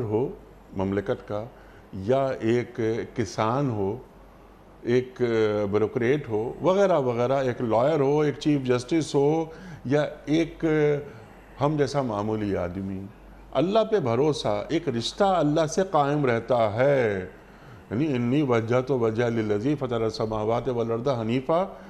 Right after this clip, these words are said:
इब्राहीम अलैहिस्सलाम बयान फरमा रहे हैं, अल्लाह ने कुरान करीम पर रख दी। तो ये, ये जो, ये जो ताल्लुक़ होता है अल्लाह से, आपने अभी तिलावत की थी वो आयत के "वल्लज़ीना आमनू अशद्दु हुब्बन लिल्लाह, अल्लाहु अकबर",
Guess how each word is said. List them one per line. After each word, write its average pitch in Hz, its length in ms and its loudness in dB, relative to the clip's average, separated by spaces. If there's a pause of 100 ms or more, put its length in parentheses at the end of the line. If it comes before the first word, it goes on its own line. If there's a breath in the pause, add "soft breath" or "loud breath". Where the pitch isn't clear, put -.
(140 loud breath)
इब्राहीम 123 460 2
अलैहिस्सलाम 131 580 2
बयान 117 280 -2
फरमा 117 380 0
रहे 123 180 0
हैं, 151 100 -6 (280 loud breath)
अल्लाह 135 220 2
ने 147 80 0
कुरान 139 320 -2
करीम 139 280 -2
पर 135 120 -6
रख 131 120 -6
दी। 135 180 -12 (500 loud breath)
तो 220 80 2
ये, 226 180 2 (200)
ये 175 200 2
जो, 226 140 2 (100)
ये 170 500 2 (200)
जो 151 160 0
ताल्लुक़ 170 480 2
होता 156 260 0
है 131 120 2
अल्लाह 120 320 0
से, 117 200 -2 (420 loud breath)
आपने 156 300 0
अभी 160 160 0
तिलावत 160 560 0
की 160 260 -2
थी 151 140 -2
वो 143 120 0
आयत 127 380 2
के 131 80 -4
"वल्लज़ीना 127 600 0
आमनू 170 500 0 (340 loud breath)
अशद्दु 160 380 0
हुब्बन 143 440 2
लिल्लाह, 110 320 0 (380 loud breath)
अल्लाहु 135 420 2
अकबर", 147 340 -4